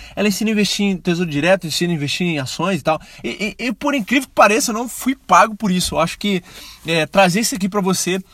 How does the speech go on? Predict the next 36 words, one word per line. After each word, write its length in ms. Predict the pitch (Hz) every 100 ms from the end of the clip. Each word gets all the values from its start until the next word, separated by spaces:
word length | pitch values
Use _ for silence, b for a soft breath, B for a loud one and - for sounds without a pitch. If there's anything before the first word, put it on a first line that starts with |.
| b b
vai 180 | 143 233
te 140 | -
gerar 140 | 220 208
um 80 | 208
valor 480 | 202 156 151 214 - B B B
e, 120 | -
e 120 | 190
vai 120 | 180 202
fazer 260 | 233 208
com 120 | 233
que 100 | 208
você 240 | 208 214 269
cresça, 380 | - 185 208 185
e 40 |
essa 260 | 170 185 208
é 20 |
a 40 |
ideia, 360 | 180 135 117 98 B B B
tá? 200 | 135 127 - B B B B -
Então, 420 | 160 208 233 240 - - _ _ _ _ _ _ _ _
acredite 520 | 226 190 247 226 220 233
nos 160 | 226
juros 200 | 180 202
compostos, 640 | - 214 185 190 202 202 190
você 320 | - 170 190 247
investindo, 640 | 254 220 - - 240 208
cara. 260 | - 143 120 B B
Imagina 340 | 160 190 180 226
você, 440 | 220 202 202 190 - _ _ -
é, 100 | 190 185 160
é, 260 | 151 151
investe 480 | 170 156 202 208 -
hoje, 440 | 196 190 220 185 190 B B B B
é, 200 | 139 156
um 100 | 175
valor 520 | 175 165 151 190 220